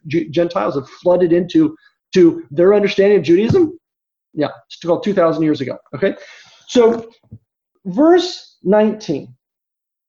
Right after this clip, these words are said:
he says, "Therefore my judgment is that we should not trouble those of the Gentiles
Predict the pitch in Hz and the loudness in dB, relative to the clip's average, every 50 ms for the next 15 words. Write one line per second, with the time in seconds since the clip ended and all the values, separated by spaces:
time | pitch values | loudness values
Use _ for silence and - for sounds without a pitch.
0 | _ - 175 175 170 - 208 196 185 - - - _ _ _ _ - 175 269 311 | _ -4 -4 -4 0 2 2 2 2 -2 -12 -20 _ _ _ _ -2 2 4 4
1 | 349 349 349 294 302 285 277 247 208 - 233 226 214 226 214 185 180 165 175 - | 4 2 2 2 2 2 2 2 2 2 0 0 2 0 2 0 0 0 0 0
2 | 160 180 185 180 - 170 160 180 202 233 302 - - - - 240 233 233 226 185 | 0 0 -2 0 -2 -2 0 0 0 0 0 -2 -4 -4 -2 -2 0 2 0 2
3 | 185 190 202 196 220 170 170 160 143 123 - 131 131 127 123 - | 2 0 0 0 -2 -4 -2 -4 -4 -4 -4 -4 -4 -4 -6 -10